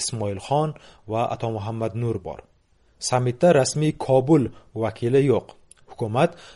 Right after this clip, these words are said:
bu uchrashuvdan samarali natija chiqmaydi degan fikrda.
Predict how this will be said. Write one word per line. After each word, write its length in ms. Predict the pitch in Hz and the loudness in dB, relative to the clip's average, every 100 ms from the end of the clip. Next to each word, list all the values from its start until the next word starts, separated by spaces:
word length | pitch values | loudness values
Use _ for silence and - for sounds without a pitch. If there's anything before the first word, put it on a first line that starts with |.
| - | -2
bu 100 | 139 190 | 0 0
uchrashuvdan 540 | 165 139 131 127 135 139 | 0 -2 -2 0 -2 0
samarali 500 | - 123 113 113 110 120 110 | -2 0 2 2 0 -2 -4
natija 360 | 104 117 117 - | -6 -4 -2 -2
chiqmaydi 440 | - - 160 127 113 | -4 -2 0 2 0
degan 220 | 110 110 101 | -4 -6 -8
fikrda. 380 | - - - | -10 -18 -18